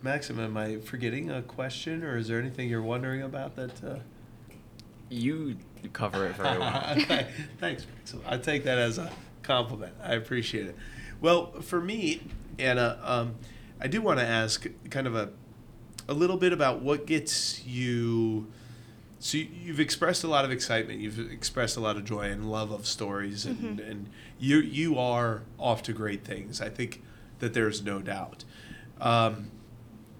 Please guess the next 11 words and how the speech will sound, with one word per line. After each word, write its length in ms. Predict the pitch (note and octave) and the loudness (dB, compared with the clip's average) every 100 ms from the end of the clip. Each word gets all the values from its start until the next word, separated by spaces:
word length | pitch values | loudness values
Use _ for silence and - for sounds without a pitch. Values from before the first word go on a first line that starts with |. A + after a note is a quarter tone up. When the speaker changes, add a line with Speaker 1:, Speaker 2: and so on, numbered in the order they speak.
| - | -2
Speaker 1:
of 180 | B2+ G2 | 0 0
that, 280 | G2 F2+ - | -4 -6 -10
you 160 | - A#2+ | 0 2
know, 300 | G#2+ F#2+ F#2 - - - C3 A#2 | 2 -2 -6 -12 -18 -10 -10 0
but 520 | G3 F3+ G#2+ - - - - | 4 4 4 -2 -8 -14 -4
it's 180 | C#3 B2+ | 0 2
inevitable 600 | D3+ E3+ D#3+ C3+ B2 B2 | 6 6 6 2 2 0
that 200 | A2 G#2+ | 0 -2
hiccups, 580 | - G#2+ G#2 F#2+ - - | -2 -2 0 -2 -2 -6
pitfalls 840 | - A#2 - - F#2+ G2+ G2+ - - - | -2 -4 -4 -6 -4 -4 -6 -8 -8 -8
occur. 420 | A2+ - G2+ E2+ | -6 -4 -6 -6